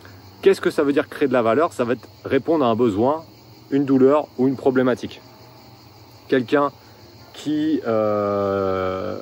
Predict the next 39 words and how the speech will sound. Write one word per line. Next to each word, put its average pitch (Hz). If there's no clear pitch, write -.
est 135
en 120
fauteuil 127
roulant, 120
bah, 98
tu 113
vas 113
lui 117
créer 139
de 123
la 123
valeur 113
avec 107
des 95
offres 131
spécifiques -
pour 135
lui. 113
Quelqu'un, 135
euh, 104
qui 135
est 135
dans 113
un 110
sport, 147
tu 117
vas 131
lui 117
créer 135
de 117
la 120
valeur 123
en 113
l'aidant 135
à 110
s'améliorer 139
dans 127
son -
sport. -